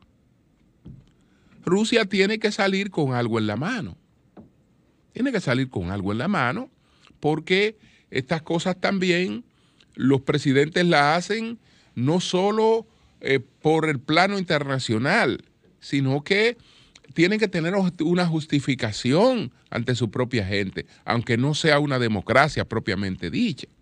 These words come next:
Entonces, tiene que haber algún esfuerzo diplomático.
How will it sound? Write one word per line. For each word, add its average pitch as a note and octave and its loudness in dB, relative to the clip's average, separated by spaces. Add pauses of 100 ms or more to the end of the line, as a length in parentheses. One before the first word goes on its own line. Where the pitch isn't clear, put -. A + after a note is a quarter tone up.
(1200)
Entonces, A2+ -6 (340)
tiene G#3 4
que G3+ 4
haber D3 4
algún B2+ 2
esfuerzo C#3+ 2 (160)
diplomático. A2 -2